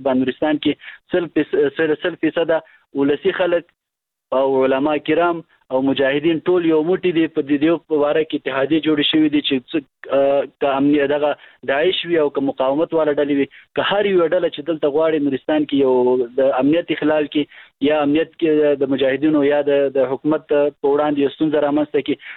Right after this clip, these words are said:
نو دغه ته ټول ولس متوجه دي. نو انشاءالله د داعش هیڅ دغه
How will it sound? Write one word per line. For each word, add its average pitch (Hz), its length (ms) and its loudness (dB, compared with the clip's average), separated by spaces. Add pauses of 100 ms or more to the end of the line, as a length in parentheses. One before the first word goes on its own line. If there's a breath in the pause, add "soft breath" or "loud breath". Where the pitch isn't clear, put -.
(240 loud breath)
نو 139 60 4 (100)
دغه 180 240 0
ته 160 140 -2
ټول 196 240 2
ولس 180 300 -2
متوجه 156 520 0
دي. 175 80 2 (360 soft breath)
نو 135 180 -2
انشاءالله 160 340 0
د 135 220 -6
داعش 160 300 -2
هیڅ 151 440 -6
دغه 147 240 0